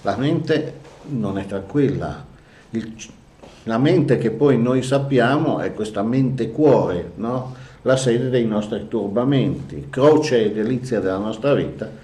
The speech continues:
sono le emozioni. E quindi se no, finché noi coltiviamo pensieri ostili,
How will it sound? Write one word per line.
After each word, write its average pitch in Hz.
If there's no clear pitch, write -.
sono 95
le 92
emozioni. 92
E 101
quindi 113
se 123
no, 135
finché 139
noi 143
coltiviamo 120
pensieri 113
ostili, 127